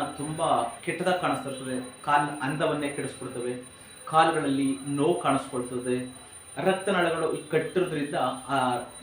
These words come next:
ಬಣ್ಣನೇ ಬದಲಾಗೋಗ್ತದೆ, ಕಾಲಿನ ಸ್ಕಿನ್ ಬಣ್ಣನೇ ಬದಲಾಗುತ್ತೆ, ರಕ್ತದ ಬಣ್ಣನೂ ಕೂಡ ತುಂಬಾ ಬ್ಲ್ಯಾಕ್ ಆಗೋಗ್ತದೆ. ಅದು ಪಾದದಲ್ಲಿರ್ಬೋದು, ತೊಡೆನಲ್ಲಿರ್ಬಹುದು, so ಮೇಲೆ ಕಾಲಿನ ಮೊಣ-, ಮೊಣಕಾಲಲ್ಲಿರ್ಬಹುದು, ಇಡೀ ಕಾಲು ಸ್ಕಿನ್ನೇ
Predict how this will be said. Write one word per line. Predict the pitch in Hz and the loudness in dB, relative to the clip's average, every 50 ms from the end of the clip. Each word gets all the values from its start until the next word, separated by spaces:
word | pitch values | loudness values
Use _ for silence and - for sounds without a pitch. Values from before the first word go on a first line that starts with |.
| 127 - - - | -14 -12 0 4
ಬಣ್ಣನೇ | 147 147 160 185 190 196 196 208 180 147 | 6 6 6 6 4 2 0 0 2 2
ಬದಲಾಗೋಗ್ತದೆ, | 143 135 139 127 123 123 - - 117 113 - - | 2 2 2 2 2 0 -2 -6 -10 -14 -10 -2
ಕಾಲಿನ | - 139 139 139 147 143 | 0 2 2 2 0 -2
ಸ್ಕಿನ್ | 131 - - - - - - 156 - 147 135 123 | -4 -4 -6 -12 -10 -8 -6 -6 -4 -6 -4 -2
ಬಣ್ಣನೇ | 135 139 135 147 160 160 156 | 0 0 2 2 0 0 0
ಬದಲಾಗುತ್ತೆ, | 139 135 127 131 120 117 123 123 - 185 - 147 147 | 0 0 0 0 0 -2 -2 -4 -6 -8 -6 -4 -4
ರಕ್ತದ | 143 143 - - 156 135 - - | -4 -4 -4 -4 -4 -4 -2 -2
ಬಣ್ಣನೂ | 123 131 - 190 202 190 | -2 0 0 0 -2 -4
ಕೂಡ | - 151 143 160 160 - - - - - - - - | -4 -4 -4 -4 -4 -4 -6 -12 -18 -20 -18 -12 -6
ತುಂಬಾ | 139 139 135 127 | -4 -2 0 0
ಬ್ಲ್ಯಾಕ್ | 127 - - 123 127 131 127 - | 0 0 0 0 0 0 0 -2
ಆಗೋಗ್ತದೆ. | - 120 120 120 - - 127 165 190 - - - - - - - - - - - - - - - - - - - - - - - - | -4 -4 -4 -6 -8 -8 -6 -6 -6 -6 -8 -14 -18 -20 -20 -20 -20 -20 -20 -20 -20 -20 -20 -20 -20 -20 -20 -20 -20 -20 -18 -4 0
ಅದು | 185 180 175 160 160 - - - | 0 2 2 2 -2 -4 0 4
ಪಾದದಲ್ಲಿರ್ಬೋದು, | 156 151 151 156 160 151 151 151 143 - 143 147 143 156 156 - | 4 6 6 6 4 2 2 0 -2 -4 -4 -4 -4 -4 -4 -4
ತೊಡೆನಲ್ಲಿರ್ಬಹುದು, | 139 127 139 143 147 143 143 135 135 135 131 143 143 151 147 - - - - - - - - - - - - - | -2 -2 -2 -2 -2 -2 -2 -2 -4 -4 -6 -6 -8 -8 -10 -10 -12 -16 -18 -20 -20 -20 -20 -20 -20 -16 -8 -4
so | 151 139 135 131 | -2 -2 0 0
ಮೇಲೆ | 135 143 - 147 143 143 143 - - - - - | 0 0 0 0 -2 -4 -4 -8 -12 -10 -2 2
ಕಾಲಿನ | 156 147 147 143 139 139 131 131 131 - - - - - 160 | 4 4 4 4 2 0 -2 -2 -6 -8 -12 -16 -18 -10 -4
ಮೊಣ-, | 156 156 156 147 147 - - - - - 160 | 0 0 0 0 -2 -6 -12 -16 -16 -10 -6
ಮೊಣಕಾಲಲ್ಲಿರ್ಬಹುದು, | 170 165 160 156 151 151 156 147 143 139 135 127 127 127 143 143 160 156 - - - - - - | -2 0 0 0 0 2 4 4 4 4 2 0 -2 -4 -6 -6 -8 -10 -10 -14 -16 -18 -14 -8
ಇಡೀ | 151 143 185 | -4 -2 -2
ಕಾಲು | 202 - - - - 165 165 - - - | -2 -2 -4 -4 0 2 2 2 2 -2
ಸ್ಕಿನ್ನೇ | - - - - - - 180 180 180 175 185 208 - - | -6 -12 -16 -12 -2 2 2 2 2 0 -4 -6 -8 -10